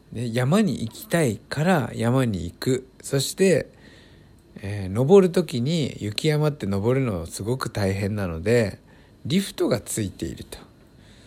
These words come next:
で、お金を払うことでリフトに乗れる。これはあの、ロープウェイとかに、紅葉のシーズンにね、ロープウェイにお金を払って乗るのと同じですよね。冬の雪山には登れないので、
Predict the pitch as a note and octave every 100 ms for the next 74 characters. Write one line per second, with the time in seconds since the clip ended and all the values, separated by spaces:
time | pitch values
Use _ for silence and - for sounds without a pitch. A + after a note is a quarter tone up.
0 | - - E3+ A#2 E3+ G3 F#3+ D#3+ E3+ F3+
1 | C3+ G2+ F#2+ F#2+ A2+ B2+ C#3+ - F#2+ F2+
2 | F2+ F#2 F2+ F2+ - D3 E3 D#3+ D3+ D3
3 | C#3+ C#3 C#3 F#3 F3+ F3+ E3+ C3+ A2 F#2+
4 | F2+ F2+ - C#3+ C#3+ C3+ C3 - C#3 A2+
5 | E2 F2 G#2+ G#2+ A#2+ A#2+ C#3 A#2+ F2+ -
6 | G2+ G2+ G2+ G2+ G2 E2 F2+ G2+ F#2+ -
7 | F#2+ - - - - - C#3 D3 C3+ B2
8 | A2 F#2+ F2+ F2+ B2 C3+ - D3+ D#3+ E3
9 | F#3 G#3+ B2 G#2+ - A#2+ A#2 A#2+ D3+ C#3
10 | G2 G2 B2 C#3 D#3 D3 C3 C3+ F#3 -